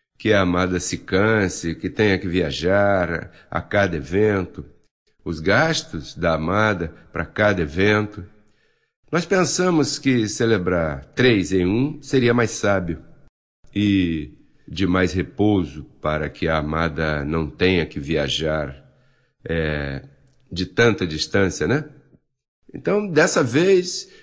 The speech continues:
virão e vão aproveitar bem aproveitadinho desses três seminários. Virão da Espanha, bom, todos do Brasil, na Argentina,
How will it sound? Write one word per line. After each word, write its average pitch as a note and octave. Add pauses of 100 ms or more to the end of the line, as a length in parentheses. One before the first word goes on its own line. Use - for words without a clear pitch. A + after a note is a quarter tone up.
virão D3
e B2+
vão A#2+
aproveitar A2
bem D3
aproveitadinho G#2
desses G#2
três A2+
seminários. F2+ (360)
Virão G#2
da F#2
Espanha, C3 (120)
bom, G2 (1000)
todos F#2
do E2+
Brasil, G#2
na F2
Argentina, F#2